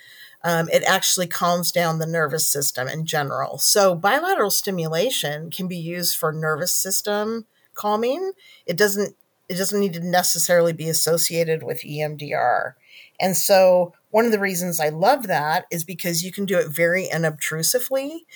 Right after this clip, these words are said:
So if you're sitting at dinner, um, with, maybe with the holidays coming up, this is a very, um, fraught time for many of us that want things to go well, but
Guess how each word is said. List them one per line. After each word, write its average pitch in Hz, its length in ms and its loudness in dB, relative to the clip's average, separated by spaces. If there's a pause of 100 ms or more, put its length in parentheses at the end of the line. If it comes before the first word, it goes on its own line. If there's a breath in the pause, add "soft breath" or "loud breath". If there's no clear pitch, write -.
(300 loud breath)
So - 160 4
if 262 160 2
you're 311 140 -2
sitting 262 320 4
at - 200 0
dinner, 175 580 2
um, 170 360 4 (120)
with, 190 160 -2 (120)
maybe 185 240 -2
with 170 140 -6
the 170 60 0
holidays 160 460 0
coming 147 300 -4
up, 143 220 -4
this 143 180 -4
is 147 160 -6
a 147 80 -8
very, 151 640 -6
um, 127 600 -14 (360)
fraught 165 640 0 (140)
time 165 520 -2
for 180 200 0
many 175 280 -2
of 180 100 -2
us 190 260 2
that - 220 -4
want 160 360 -4
things 180 300 -4
to 170 100 -2
go 165 220 0
well, 165 440 2
but 151 300 -4